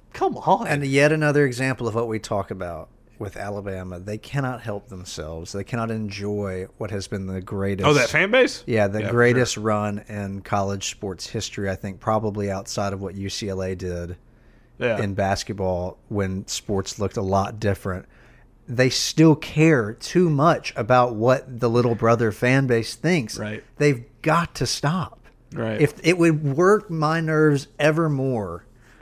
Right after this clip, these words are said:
Speaker 1: If they
Speaker 2: if
Speaker 1: just
Speaker 2: they
Speaker 1: had, like, they
Speaker 2: didn't pay
Speaker 1: didn't care.
Speaker 2: attention to me. But knowing that that sort of thing bothers them is one of the few satisfactory things as an Auburn
Speaker 1: Well,
Speaker 2: fan you
Speaker 1: th-,
Speaker 2: can
Speaker 1: that
Speaker 2: do in this, in this exchange, because anytime, like,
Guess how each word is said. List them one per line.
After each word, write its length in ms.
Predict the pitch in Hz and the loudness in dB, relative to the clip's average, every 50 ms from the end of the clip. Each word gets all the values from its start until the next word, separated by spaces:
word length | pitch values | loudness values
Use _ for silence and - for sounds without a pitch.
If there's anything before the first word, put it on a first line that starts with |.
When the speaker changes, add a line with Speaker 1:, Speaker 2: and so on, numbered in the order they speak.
| - 143 | 0 2
Speaker 1:
If 120 | 143 120 | 4 4
they 80 | 151 143 | 4 4
Speaker 2:
if 60 | 139 | 6
Speaker 1:
just 120 | 139 156 | 6 6
Speaker 2:
they 60 | 147 | 6
Speaker 1:
had, 80 | 131 113 | 6 6
like, 160 | 113 117 117 113 | 6 4 4 4
they 80 | 120 | 4
Speaker 2:
didn't 100 | 117 117 156 | 4 6 6
pay 80 | 147 | 6
Speaker 1:
didn't 160 | 143 117 110 | 6 4 4
care. 40 | 113 113 113 | 4 4 4
Speaker 2:
attention 220 | 110 - 160 151 135 | 4 2 0 -2 -2
to 160 | - 147 139 | -2 -2 -2
me. 120 | 135 139 | -2 -2
But 200 | 127 139 151 151 | -2 -2 -4 -4
knowing 580 | 139 139 151 160 180 214 226 220 208 185 170 151 | -4 -2 0 2 4 4 4 4 2 0 0 -2
that 220 | 143 139 131 120 | -2 -4 -4 -2
that 280 | 123 135 151 156 - - | 0 2 2 2 0 0
sort 200 | - 160 156 139 | 0 2 2 2
of 140 | 135 120 - | 2 0 0
thing 260 | 147 143 135 131 123 | -2 -2 -2 -2 -2
bothers 480 | 120 117 123 131 139 143 147 143 131 | -2 0 0 2 2 2 0 0 0
them 300 | - 156 147 143 143 139 - - - - - - - | -2 -2 0 0 -2 -4 -6 -10 -16 -20 -20 -14 -8
is 200 | - 165 170 139 | -4 -4 -2 0
one 180 | 147 165 180 202 | 0 0 0 2
of 60 | 202 | 2
the 80 | 190 - | 2 2
few 340 | - - 156 170 185 190 | 0 0 0 2 2 2
satisfactory 880 | - - - 175 151 151 156 147 - - 139 135 139 - - 147 139 127 | 2 2 0 -2 -2 0 -2 -4 -4 -4 -4 -4 -4 -4 -4 -2 -2 -2
things 560 | 123 - 143 127 127 123 120 117 113 107 - - - - - - - | -2 0 -2 -2 -2 -2 -4 -6 -6 -8 -10 -12 -16 -20 -20 -10 -4
as 200 | - 123 123 117 | -2 -2 -2 0
an 60 | 123 | 0
Auburn 260 | 117 117 123 120 127 127 | 2 4 4 4 4 4
Speaker 1:
Well, 120 | - - | 4 6
Speaker 2:
fan 120 | 131 131 139 | 6 6 6
you 60 | 151 | 4
Speaker 1:
th-, 80 | 151 139 | 4 4
Speaker 2:
can 60 | - 180 | 4 4
Speaker 1:
that 140 | 190 - | 4 6
Speaker 2:
do 240 | 147 165 190 214 202 | 8 8 10 10 10
in 140 | 180 165 160 | 8 8 6
this, 200 | 165 165 - - - - - - - | 4 2 2 0 -4 -6 -4 0 4
in 160 | - 196 226 247 | 6 6 6 6
this 180 | 240 233 - | 6 4 4
exchange, 680 | 196 180 156 - - - 208 214 233 254 240 208 165 147 | 2 2 2 0 -2 0 0 2 4 4 4 2 2 2
because 340 | 175 180 - 185 170 147 - - - - - - - | 2 4 4 4 4 4 0 -6 -14 -20 -20 -8 -4
anytime, 540 | 165 185 247 285 254 - - 233 226 214 208 | 0 0 2 2 0 0 0 0 0 0 2
like, 220 | 196 175 147 - | 2 0 0 -2